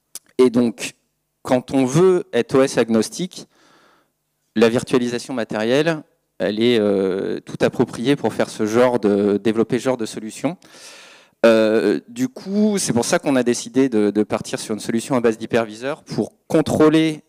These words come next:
euh, le microprocesseur, euh, la mémoire, les accès à la mémoire, les accès aux périphériques, euh,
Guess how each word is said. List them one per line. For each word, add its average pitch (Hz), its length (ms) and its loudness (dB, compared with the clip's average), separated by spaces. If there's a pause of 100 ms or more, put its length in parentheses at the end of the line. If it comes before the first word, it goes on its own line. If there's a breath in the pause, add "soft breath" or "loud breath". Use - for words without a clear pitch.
(120)
euh, 104 400 2
le 110 200 2
microprocesseur, 143 1080 0
euh, 107 520 2
la 110 140 4
mémoire, 113 320 2
les 117 100 0
accès 110 220 -2
à 107 40 -2
la 110 60 -4
mémoire, 120 220 -4
les 113 140 -6
accès - 180 -4
aux 110 60 0
périphériques, 113 640 0 (1300 loud breath)
euh, 110 440 2